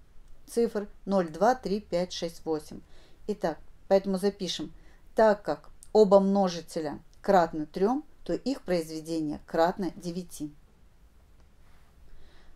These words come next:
Ну и как вывод, таким образом,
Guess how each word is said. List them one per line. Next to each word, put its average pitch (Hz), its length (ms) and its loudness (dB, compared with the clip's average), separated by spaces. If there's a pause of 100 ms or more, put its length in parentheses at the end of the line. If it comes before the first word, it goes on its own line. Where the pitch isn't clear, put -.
(120)
Ну 311 120 6 (120)
и 226 280 2 (720)
как 196 260 4
вывод, 185 400 4 (1300)
таким 208 380 0
образом, 277 600 2